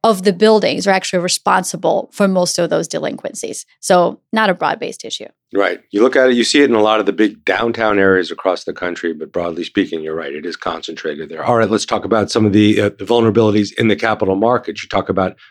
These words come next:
Speaker 2: peak valuation, uh, especially in different areas of the capital markets. You mentioned private equity, you mentioned venture capital.
Speaker 1: Yeah.
Speaker 2: What, what are you looking at there specifically?
Speaker 1: So the older vintages of private equity and venture capital. So think about the funds that were raised in twenty twenty, twenty twenty-one,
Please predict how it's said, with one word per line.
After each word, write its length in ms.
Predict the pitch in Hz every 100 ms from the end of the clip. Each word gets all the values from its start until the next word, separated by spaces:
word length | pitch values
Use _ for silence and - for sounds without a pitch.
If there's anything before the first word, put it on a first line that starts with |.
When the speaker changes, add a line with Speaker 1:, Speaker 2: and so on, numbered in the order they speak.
| _
Speaker 2:
peak 240 | - 135 -
valuation, 1000 | 110 101 92 90 110 131 - 131 123 120 _ - -
uh, 180 | 101 98
especially 520 | 101 - 113 98 107 95
in 180 | 95 80
different 440 | 123 - 104 - -
areas 640 | 117 127 95 76 - - _ _ -
of 160 | 95
the 80 | 87
capital 360 | - 95 90 90
markets. 460 | 92 92 98 -
You 60 | 85
mentioned 280 | 92 98 98
private 260 | 95 92
equity, 240 | 95 95 87
you 60 |
mentioned 300 | 87 92 98
venture 300 | 92 92 -
capital. 440 | - 95 95 92 127
Speaker 1:
Yeah. 260 | 175 - _ -
Speaker 2:
What, 340 | 90 110 -
what 180 | 107 113
are 40 |
you 120 | 113 104
looking 300 | 101 98 92
at 100 | 87
there 140 | 85
specifically? 520 | - 87 - 73 - - - - - _
Speaker 1:
So 180 | - 269
the 160 | 247 214
older 380 | 240 277 302 285
vintages 720 | 208 214 202 185 175 165 165
of 180 | - 170
private 300 | 202 190 185
equity 420 | 175 - 175 170
and 200 | 175 180
venture 240 | 175 170 175
capital. 500 | 160 165 - - -
So 220 | - 185
think 340 | - 240 262
about 540 | 262 220 202 196 185 180
the 80 |
funds 400 | - - 190 214
that 80 | 208
were 120 | 196
raised 460 | 180 180 180 175 - -
in 100 | 165
twenty 260 | - 175
twenty, 440 | 175 208 196 190 190
twenty 260 | 185 175
twenty-one, 640 | - 175 170 208 233 190